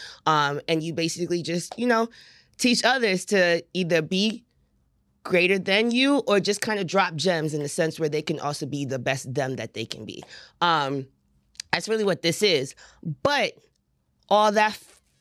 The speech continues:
you know, flurry shit, that, that, you know,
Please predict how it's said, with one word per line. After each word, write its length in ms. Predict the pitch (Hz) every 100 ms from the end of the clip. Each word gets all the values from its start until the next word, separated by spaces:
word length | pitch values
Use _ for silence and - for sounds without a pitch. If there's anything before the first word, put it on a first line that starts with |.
| _
you 140 | 226 240
know, 480 | 214 185 175 165 - _ _ _ _
flurry 480 | - 214 214 220 226
shit, 560 | - 220 214 208 -
that, 340 | 180 175 175 -
that, 440 | 165 165 151 -
you 120 | 196
know, 380 | 175 156 156 151